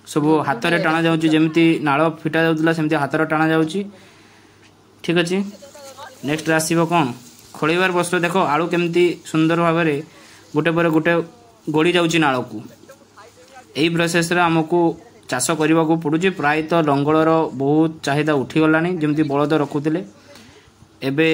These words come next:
ଏଇ ପ୍ରକାରେ ପ୍ରସ୍ତୁତ ହେଉଛି। ଲୋକମାନେ ଏମିତି କଷ୍ଟ କରୁଛନ୍ତି ଏବଂ ବହୁତ, ଅ, କଷ୍ଟରେ,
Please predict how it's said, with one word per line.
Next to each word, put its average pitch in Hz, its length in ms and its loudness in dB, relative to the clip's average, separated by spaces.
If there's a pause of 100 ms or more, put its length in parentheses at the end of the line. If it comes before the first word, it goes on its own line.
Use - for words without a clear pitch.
(200)
ଏଇ 143 60 4
ପ୍ରକାରେ 156 400 0
ପ୍ରସ୍ତୁତ 151 360 -6
ହେଉଛି। 143 220 -2
ଲୋକମାନେ 151 420 0
ଏମିତି 143 220 -2
କଷ୍ଟ 131 300 -6
କରୁଛନ୍ତି 143 500 -4
ଏବଂ 143 220 0 (320)
ବହୁତ, 185 280 0 (1000)
ଅ, 139 80 -6 (580)
କଷ୍ଟରେ, 165 480 0